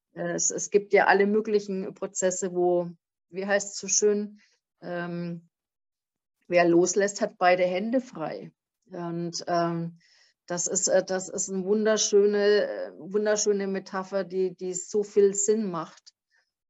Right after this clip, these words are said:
Und, ähm, da, ja, bin ich jetzt parallel in 'nem Nachlassprojekt unterwegs, was, was definitiv auch den Mehrwert generiert für alle, die in ähnlichen Lebensabschnitten sind.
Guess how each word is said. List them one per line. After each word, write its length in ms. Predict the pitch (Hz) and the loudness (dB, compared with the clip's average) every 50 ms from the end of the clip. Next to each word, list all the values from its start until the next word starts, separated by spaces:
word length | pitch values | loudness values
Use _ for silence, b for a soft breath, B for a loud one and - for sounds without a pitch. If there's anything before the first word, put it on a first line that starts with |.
| _ - | _ -6
Und, 760 | 180 180 180 180 180 180 175 180 175 170 - - - - - - | -4 -2 -2 -2 -2 -2 -4 -4 -2 2 4 4 4 2 0 -2
ähm, 640 | 175 170 165 165 165 165 160 160 165 165 165 _ _ _ _ _ _ _ _ _ _ _ _ _ _ _ _ - | -4 -2 -2 -2 -2 -4 -4 -6 -8 -10 -12 _ _ _ _ _ _ _ _ _ _ _ _ _ _ _ _ -6
da, 640 | 180 170 165 165 170 170 170 170 170 165 165 - _ _ _ _ _ _ _ _ _ _ _ _ _ _ _ - | -2 -2 0 0 0 0 0 0 -2 -4 -8 -12 _ _ _ _ _ _ _ _ _ _ _ _ _ _ _ 2
ja, 420 | 214 220 202 165 156 160 156 - _ _ - | 6 6 6 6 4 2 -2 -12 _ _ -2
bin 140 | 196 190 196 | 0 0 2
ich 100 | 190 190 | 2 0
jetzt 200 | 202 196 196 - - | 0 -2 -6 -6 -8
parallel 480 | 202 185 190 190 185 196 202 214 226 | -6 -2 -2 0 2 4 4 4 4
in 80 | 220 214 | 2 -2
'nem 120 | 220 208 | -4 -2
Nachlassprojekt 800 | 208 214 214 214 - 214 202 - - - 190 185 185 180 180 - | 0 0 2 4 4 2 2 0 -2 -6 -2 -2 -2 -2 -2 -4
unterwegs, 560 | 165 180 170 185 180 165 180 196 202 202 - | -10 -8 -4 -4 -2 0 0 -2 -2 -2 -4
was, 220 | 180 175 175 - - | -4 -4 -4 -4 -6
was 260 | - 185 190 190 190 - | -4 -2 -2 -2 -2 0
definitiv 720 | 208 208 202 220 202 208 214 208 208 - 220 214 208 202 | 0 2 2 4 4 4 2 0 0 -4 -6 -6 -6 -4
auch 160 | - 190 196 - | -4 -4 -2 0
den 240 | - 202 196 196 | 0 0 0 0
Mehrwert 480 | 190 196 196 202 196 202 202 202 202 - | 0 0 2 2 2 2 0 -2 -2 -6
generiert 560 | 196 185 180 190 190 185 185 185 185 185 - | -10 -8 -8 -8 -8 -8 -8 -8 -8 -8 -8
für 180 | - - 190 - | -8 -8 -4 -2
alle, 440 | - 180 185 190 185 185 180 185 _ _ _ _ _ _ _ _ - | 0 0 2 2 0 0 -2 -4 _ _ _ _ _ _ _ _ -6
die 180 | 185 180 185 - | -4 -2 -2 -2
in 100 | 196 190 | -2 -4
ähnlichen 520 | - - 180 196 202 202 202 196 202 196 190 | -4 -6 -4 -4 -4 -4 -6 -6 -8 -8 -10
Lebensabschnitten 960 | 185 175 180 185 196 196 196 - - 180 - - - 180 175 170 _ - 175 | -8 -8 -8 -8 -10 -10 -10 -10 -12 -12 -12 -12 -10 -10 -10 -10 _ -8 -4
sind. 440 | 170 - 185 180 175 175 196 220 _ | -2 -2 0 -2 -2 -4 -8 -10 _